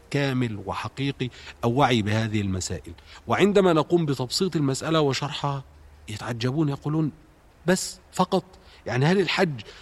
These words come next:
سهل بهذه الصورة؟" نعم، نحن نروي وننقل لك حج الرسول صلى الله عليه وسلم،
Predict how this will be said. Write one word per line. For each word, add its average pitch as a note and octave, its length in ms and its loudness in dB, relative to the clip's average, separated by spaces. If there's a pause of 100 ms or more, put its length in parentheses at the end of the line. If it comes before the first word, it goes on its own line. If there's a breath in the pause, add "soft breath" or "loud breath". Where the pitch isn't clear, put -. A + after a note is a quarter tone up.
سهل F3+ 300 4
بهذه D#3+ 320 4
الصورة؟" F#3 440 0
نعم، F3+ 320 -2 (320)
نحن A2+ 320 -2
نروي E3 340 2
وننقل A2+ 560 -2
لك D#3+ 300 -2 (240 loud breath)
حج D#3 280 0
الرسول D3+ 380 2
صلى C#3+ 240 2
الله D3 300 2
عليه D3 220 2
وسلم، D3 420 2